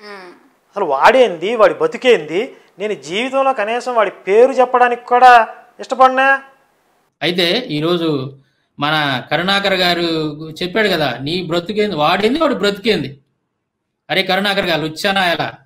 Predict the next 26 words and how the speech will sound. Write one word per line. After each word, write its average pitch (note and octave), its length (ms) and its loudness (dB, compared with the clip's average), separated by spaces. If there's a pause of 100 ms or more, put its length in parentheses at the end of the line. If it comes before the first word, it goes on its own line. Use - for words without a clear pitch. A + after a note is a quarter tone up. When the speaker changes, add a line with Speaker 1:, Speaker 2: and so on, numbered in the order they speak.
Speaker 3:
లోఫర్ F3 360 -2
నాయాల, D3+ 340 -4 (460)
నువ్వేంది, G#3 400 0
నీ B3 80 2
బతుకేందిరా? F3 760 -6 (420)
చెప్-, D3 180 -10
ఇప్పుడు D#3 180 -14
వినిపిస్తా F#3+ 360 -6
చూడరా, D#3 460 -6 (920)
ఇప్పుడు E3+ 180 -8
చూపిస్తా G#3+ 380 0
చూడరా G3 280 0
నీ F3 140 -4
బతుకేందో D#3+ 540 -6
మొత్తం. C3+ 500 -8 (880)
ఆ? D#3+ 80 0 (920)
తెలియని F#3 220 0
వాళ్ళు F#3+ 160 2
చాలా F3+ 240 0
మంది F3 240 -2
ఉన్నారు, E3+ 460 -2 (400)
తెలిసిన F#3 260 -4
వాళ్ళు G3 160 0
మళ్ళీ F3+ 240 0
ఇంకొకసారి F3+ 380 -4
తెలుసుకుంటారు. D#3+ 760 -6